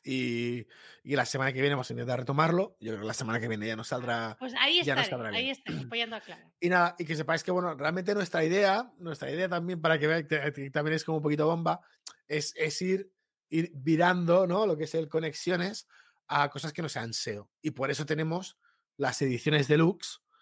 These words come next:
Speaker 1: que son, intentamos, m-, molestamos mucho a gente un poquito conocida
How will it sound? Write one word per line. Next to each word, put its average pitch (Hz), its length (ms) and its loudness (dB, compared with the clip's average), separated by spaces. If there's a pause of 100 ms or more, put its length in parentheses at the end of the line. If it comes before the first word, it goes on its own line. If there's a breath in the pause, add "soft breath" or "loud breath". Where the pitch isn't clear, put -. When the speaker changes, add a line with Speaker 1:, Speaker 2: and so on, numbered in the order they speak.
(420 soft breath)
Speaker 1:
que 139 120 2
son, 147 540 0
intentamos, 143 680 0
m-, 147 220 -8
molestamos 135 640 0
mucho 156 260 2
a - 40 2
gente 135 260 0
un 135 60 -2
poquito 135 280 0
conocida 139 560 0